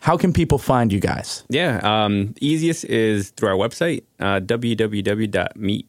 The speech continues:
Speaker 2: virtually dot com. Uh, there's a form in there, a couple pop-ups that, you know, as, as soon as you hit the page, that would be the easiest way. Um, and it's Michael and myself who manage the conversation through the chat box or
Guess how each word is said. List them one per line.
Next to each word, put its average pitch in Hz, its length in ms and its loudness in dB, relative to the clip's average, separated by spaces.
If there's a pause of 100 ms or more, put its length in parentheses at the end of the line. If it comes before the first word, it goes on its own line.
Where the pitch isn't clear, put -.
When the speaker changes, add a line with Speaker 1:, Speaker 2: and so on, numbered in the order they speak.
(120)
Speaker 2:
virtually 101 480 -2
dot 90 280 -4
com. 120 380 -2 (240)
Uh, 92 320 0
there's 90 240 -2
a 90 60 -8
form 123 240 -2
in 117 140 0
there, 107 220 2
a 98 60 -2
couple - 400 -6
pop-ups 95 400 -4
that, 85 220 -4 (120)
you - 120 -16
know, 69 260 -10
as, - 220 -6
as - 100 -14
soon 98 160 -4
as 98 160 -2
you 90 300 -6
hit - 160 -2
the - 80 -6
page, 95 500 -2 (480)
that 104 100 2
would 104 140 0
be 101 80 -2
the 92 180 -2
easiest 95 400 -4
way. 107 460 -2
Um, 87 580 -4
and 95 80 -6
it's - 240 -8
Michael 98 340 -4
and 95 60 -2
myself 92 360 -4
who 92 340 -2 (380)
manage 95 340 0
the 98 80 -8
conversation 107 720 -2
through 90 120 -8
the 90 60 -2
chat - 280 -4
box 87 260 -2
or 87 240 -4